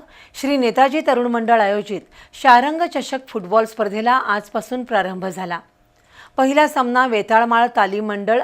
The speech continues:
आणि पाटाकडील तालीम मंडळ ब संघात झाला. एकतर्फी ठरलेल्या या सामन्यात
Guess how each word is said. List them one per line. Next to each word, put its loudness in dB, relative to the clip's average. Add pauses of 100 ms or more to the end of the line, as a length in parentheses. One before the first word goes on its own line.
(100)
आणि -4
पाटाकडील -2
तालीम -2
मंडळ -2
ब -4 (120)
संघात -8
झाला. -10 (600)
एकतर्फी 2
ठरलेल्या -2
या 2
सामन्यात -6